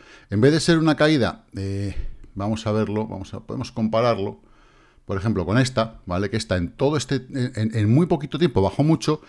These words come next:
y no hay un volumen en la caída, ¿vale? A lo largo de la caída no hay volumen, por eso luego cuando lanzamos, eh,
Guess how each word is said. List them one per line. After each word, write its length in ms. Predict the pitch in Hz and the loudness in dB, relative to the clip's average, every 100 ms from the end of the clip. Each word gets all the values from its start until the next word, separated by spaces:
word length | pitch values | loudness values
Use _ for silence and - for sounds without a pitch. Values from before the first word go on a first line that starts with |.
| - - - | -20 -20 -6
y 120 | 110 | 2
no 80 | 110 | 6
hay 100 | 143 | 6
un 100 | 151 | 6
volumen 400 | 113 123 147 107 | 6 6 6 4
en 100 | 104 | 4
la 120 | 98 | 2
caída, 320 | 85 85 78 76 | 0 -2 -2 -2
¿vale? 240 | 110 175 - | -2 -4 -8
A 80 | 92 | -4
lo 140 | 95 | 0
largo 220 | 120 139 143 | 2 2 2
de 40 | |
la 120 | 127 | 4
caída 400 | 127 135 123 127 - - - - | 2 2 0 -4 -14 -20 -10 4
no 80 | |
hay 60 | 127 | 6
volumen, 320 | 107 101 92 | 6 4 2
por 120 | 87 | 0
eso 160 | 104 135 | 0 4
luego 280 | 131 127 127 - - | 4 4 0 -8 -6
cuando 380 | - 107 104 104 | 0 2 4 4
lanzamos, 680 | 101 98 - 131 104 80 - | 2 2 4 6 4 -2 -8
eh, 500 | 110 98 92 92 87 | -4 -2 -2 -2 -4